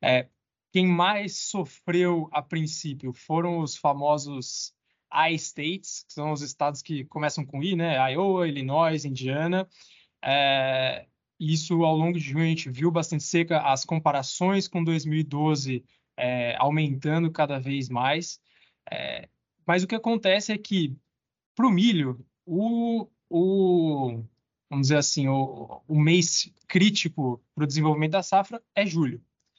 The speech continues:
E pra soja é agosto. A so-, o, o agosto pra soja americana seria o nosso dezembro, janeiro aqui no Brasil, né? É, e o que acontece é que, apesar de um junho muito seco, a gente não viu tanto calor quanto a gente viu em dois mil e doze.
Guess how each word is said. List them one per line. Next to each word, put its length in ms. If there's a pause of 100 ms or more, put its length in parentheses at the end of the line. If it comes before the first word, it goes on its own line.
(260)
E 80
pra 160
soja 540 (180)
é 60
agosto. 500
A 60
so-, 220
o, 320
o 80
agosto 500
pra 180
soja 240
americana 480
seria 280
o 20
nosso 540 (340)
dezembro, 560
janeiro 440
aqui 180
no 80
Brasil, 500
né? 160 (640)
É, 380 (340)
e 80
o 60
que 80
acontece 500
é 20
que, 120
apesar 360
de 80
um 160
junho 540
muito 400
seco, 600
a 100
gente 260
não 160
viu 300
tanto 260
calor 520
quanto 240
a 20
gente 180
viu 120
em 40
dois 160
mil 120
e 40
doze. 320